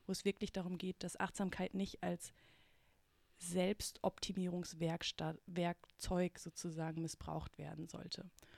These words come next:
Und ich glaub, es lohnt sich auch an der Stelle vielleicht, dieses Thema noch mal kurz kritisch zu beleuchten.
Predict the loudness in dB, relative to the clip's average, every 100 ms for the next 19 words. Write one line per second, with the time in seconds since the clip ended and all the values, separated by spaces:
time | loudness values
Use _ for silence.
0 | -4 0 2 4 4 2 0 0 0 0
1 | 0 2 2 2 0 0 0 -2 -2 -6
2 | -4 -2 0 2 2 -2 -4 -4 -4 -6
3 | -14 -20 -8 -2 0 0 -4 -2 -2 0
4 | 0 -2 -10 -14